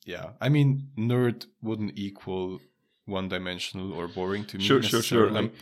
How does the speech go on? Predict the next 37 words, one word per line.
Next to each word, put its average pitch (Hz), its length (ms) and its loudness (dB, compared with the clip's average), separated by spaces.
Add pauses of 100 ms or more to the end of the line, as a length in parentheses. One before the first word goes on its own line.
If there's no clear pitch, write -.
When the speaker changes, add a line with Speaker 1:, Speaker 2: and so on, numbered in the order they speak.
(140)
Speaker 2:
Um, 143 260 2 (400)
<clears throat> - 400 -20
I 113 60 -2
mean, 110 320 4
there 104 140 8
are 104 160 6
different 98 640 4
kinds 104 280 4
of 92 140 0
nerds, 92 260 0
as 87 120 -2
you 90 60 -2
just 87 280 -6
established. 85 560 -6
But, 92 160 0 (340)
like, 110 200 4
if 139 100 0
I'm 123 260 4
spending 113 720 2
time 110 280 4
with 101 140 2
a 95 60 0
person 98 520 2
and 92 200 -2
that 95 180 -2
person 101 480 2
constantly 101 640 0
tries 95 340 0
to 95 80 -2
tell 101 260 2
me 95 360 -2 (100)
about, 90 680 0 (1200)
I 98 160 4
don't 92 180 4
know, 90 240 0 (400)
the 95 100 2
latest 98 920 4